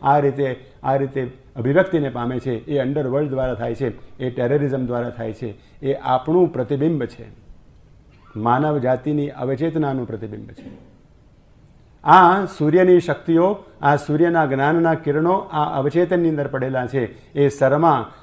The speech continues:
આ બૃહસ્પતિ અને ઇન્દ્ર એને લઈ આવે છે. શ્રી અરવિંદ અહીં કહે છે, "In deep subconscious glowed her jewel lamp." અને માર્તંડને, એ સૂર્યને લઈ આવે છે. "એ સૂર્યને પાછો લઈ આવો,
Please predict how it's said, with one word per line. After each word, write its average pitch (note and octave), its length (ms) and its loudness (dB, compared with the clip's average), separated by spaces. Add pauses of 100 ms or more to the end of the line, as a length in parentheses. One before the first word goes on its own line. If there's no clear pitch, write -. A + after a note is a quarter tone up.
આ C3 140 0
બૃહસ્પતિ C#3 580 -2
અને C3+ 160 -2
ઇન્દ્ર E3 440 2 (200)
એને D3 180 0
લઈ C3 200 0
આવે E3+ 240 8
છે. B2+ 220 0
શ્રી - 420 -2
અરવિંદ D3+ 240 6
અહીં C#3 120 6
કહે C3+ 160 6
છે, C#3+ 300 6
"In D3+ 440 4
deep F#3+ 160 8 (120)
subconscious E3+ 580 6
glowed D#3 460 6
her C3 200 0
jewel C#3+ 240 2
lamp." A#2 340 -4 (1400)
અને C3+ 180 -2
માર્તંડને, C#3+ 720 2 (240)
એ C#3 120 4
સૂર્યને F#3 460 2
લઈ C#3 180 0
આવે B2 240 0
છે. A#2 380 -8
"એ D3 140 2
સૂર્યને D#3+ 400 0
પાછો C#3+ 340 2
લઈ D3+ 180 2
આવો, D3 380 0